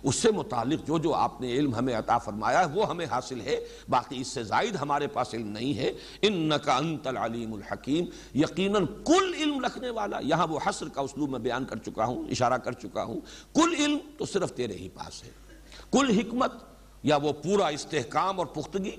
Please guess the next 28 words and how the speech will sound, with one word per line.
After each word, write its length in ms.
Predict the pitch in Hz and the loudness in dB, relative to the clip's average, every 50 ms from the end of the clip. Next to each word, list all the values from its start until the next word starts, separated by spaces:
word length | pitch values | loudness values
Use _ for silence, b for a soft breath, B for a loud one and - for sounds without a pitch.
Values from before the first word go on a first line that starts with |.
| - - - 113 | -12 -6 -2 0
رسوخ، 480 | 156 - - - 247 269 254 - - - - B B B B B B | 0 2 4 6 6 6 6 4 0 -6 -10 B B B B B B
وہ 120 | 151 202 233 | 2 2 4
تو 140 | 233 233 | 4 4
کل 260 | 220 233 - 269 277 247 | 0 2 2 0 0 2
کا 140 | - 247 | 2 0
کل 260 | 233 - 247 240 226 185 | 0 2 0 0 2 4
جو 100 | 214 208 | 4 4
ہے 60 | 226 | 4
وہ 120 | 220 220 202 | 4 2 0
صرف 180 | 208 202 185 160 | -2 -2 -4 -4
تیرے 240 | - 160 160 147 139 | -2 0 0 0 0
پاس 360 | - - 120 131 127 - - | 0 0 0 0 0 0 0
ہے۔ 100 | 147 139 - B B B B B B B B | 0 0 0 B B B B B B B B
العلیم 640 | - 233 269 262 196 196 226 226 240 247 254 269 254 - | 2 2 2 2 -2 -2 -2 -4 -4 -4 -2 -2 -2 -2
اور 140 | - 190 165 | -2 -2 0
الحکیم 540 | 156 214 202 147 165 170 - - 170 165 135 | 0 -2 -2 -2 -4 -6 -4 -4 -4 -4 0
ذات 240 | 110 127 135 135 - | 2 2 2 2 0
صرف 260 | - - - - - | -4 -6 -6 -6 -8
تیری 260 | - 90 92 87 85 | -10 -12 -12 -12 -12
ہے۔ 180 | 76 - - - - - - B B B B B B B | -14 -16 -18 -20 -20 -20 -20 B B B B B B B
قال 280 | - 175 170 165 151 147 | 2 4 4 4 2 0
یا 140 | 143 143 139 | 0 2 2
آدم 340 | 135 127 123 113 120 117 120 | 2 2 0 -2 -4 -4 -4
انبئہم 600 | 120 110 110 110 120 147 135 113 110 110 107 101 | -4 -4 -2 0 2 2 2 2 0 -4 -6 -6
باسمائہم، 720 | 101 98 101 - - 95 104 110 113 107 104 110 110 101 | -6 -6 -6 -6 -4 0 2 4 4 4 2 0 -4 -4
فلما 480 | 107 - 120 131 127 120 113 110 107 107 | -2 -2 0 0 0 0 0 -2 -2 -2
انباہم 560 | 104 107 104 107 151 151 135 120 113 113 101 | -2 0 2 4 4 4 4 2 0 -4 -6
باسمائہم 680 | 98 104 98 - - - 101 107 110 107 104 107 107 | -8 -8 -8 -8 -8 -6 -2 0 0 0 0 -2 -6